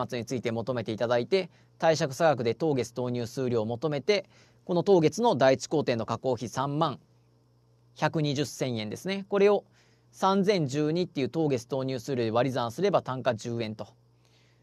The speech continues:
で、この単価に基づいて、まあ、計算していけば、完成品に含まれていく加工費は三万百二十と。で、これで第一工程完成品の原価求まります。原料費が三万八十、加工費が三万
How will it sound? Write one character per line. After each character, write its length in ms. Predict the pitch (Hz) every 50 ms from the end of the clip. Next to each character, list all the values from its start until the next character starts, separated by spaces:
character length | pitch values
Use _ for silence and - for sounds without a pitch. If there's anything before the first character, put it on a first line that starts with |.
| _ _ _ _ _ -
で、 80 | 214 202
こ 100 | 226 226
の 80 | 202
単 160 | 208 202 196
価 100 | 175 190
に 60 | 180 175
基 40 | 170 160 175
づ 180 | 185 185 240
い 80 | 247 190
て、 280 | - 190 185 185 - -
ま 100 | - 151
あ、 20 | 120
計 180 | - 139 131
算 200 | 117 - 139 139
し 60 | 120 -
て 80 | 165
い 60 | 160
け 120 | - 175 170
ば、 240 | 170 175 165 - -
完 220 | - 180 175 175
成 280 | 156 - 175 165 160 156
品 260 | - - 156 147 143
に 80 | 143 127
含 200 | - - 165 160
ま 120 | 156 151
れ 100 | 135 127
て 160 | - 143 135
い 60 | 135 -
く 280 | - 220 226 208 - - _ _ _ _ _ _ _ _ _ _ _ _
加 140 | - 151 135
工 180 | - 151 151
費 120 | 135 131 190
は 140 | 208 196 160
三 300 | - - 139 135 139 147
万 140 | 143 123
百 260 | 110 - 120 113 - 147
二 120 | 143 135
十 160 | 120 127 104
と。 80 | - - - _ _ _ _ _ _ _ _ _ _ _ _ _ _ _ _ _ _ _ _ _ _ _ _ _ -
で、 80 | 240 240
こ 100 | 311 302
れ 80 | 302
で 140 | 262 277 220
第 160 | 175 208 220
一 120 | 202 - -
工 100 | 262 233
程 220 | 185 - 139 120
完 240 | - 135 139 143 127
成 200 | - 151 143 127
品 160 | - 139 135
の 100 | 131 123
原 160 | 120 139 127 113
価 100 | 120 104
求 200 | 113 113 - 120
ま 100 | 117 110
り 100 | 110 110
ま 120 | 110 107
す。 240 | - - - _ _ _ _ _ _ _ _ _ _ 175
原 220 | 170 196 196 190
料 140 | 185 196 185
費 120 | 165 147 143
が 100 | 131 117
三 280 | - 123 120 127 131
万 160 | 135 127 117
八 240 | 110 123 - 143 147
十、 240 | 151 202 208 156 - - -
加 120 | 143 131
工 160 | - 143 143
費 120 | 123 120 120
が 100 | 110 -
三 320 | - 127 120 120 127 135
万 200 | 143 131 110 -